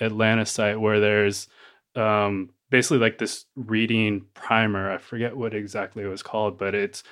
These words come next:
you know, lists all these articles,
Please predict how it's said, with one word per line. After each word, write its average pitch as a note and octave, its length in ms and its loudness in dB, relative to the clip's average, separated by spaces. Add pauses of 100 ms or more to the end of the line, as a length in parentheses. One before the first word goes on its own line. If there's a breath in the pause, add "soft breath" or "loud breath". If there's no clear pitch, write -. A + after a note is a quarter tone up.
(180 soft breath)
you A#2+ 100 -4
know, G#2 80 0
lists A2 380 2
all A2+ 240 2
these A2 200 0
articles, G#2 1000 0